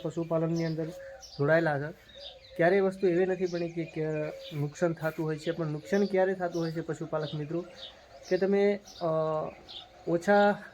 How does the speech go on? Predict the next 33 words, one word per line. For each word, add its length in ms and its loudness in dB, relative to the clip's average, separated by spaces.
દૂધવાળી 400 4
ગાયો 260 4
હોય 160 2
છે 300 -6
અને 400 -2
ઓછા 300 0
દૂધવાળી 500 0
કદાચ 480 -2
તમે 360 -2
ક્યાં 240 -2
પણથી 280 -4
લઈ 380 0
લો 260 0
અને 440 -2
એની 240 0
અંદર, 340 2
અ, 280 -8
ઓછું 300 -4
દૂધ 160 0
હોય 180 2
તો 60 -4
ખરેખર 420 0
નુકસાન 320 -4
તો 80 -2
થવાનું 380 -2
જ 40 -12
છે. 160 -4
કારણ 240 -2
કે 240 -4
પાંચ 240 4
લીટરવાળી 440 2
ગાય 160 4
હોય 260 0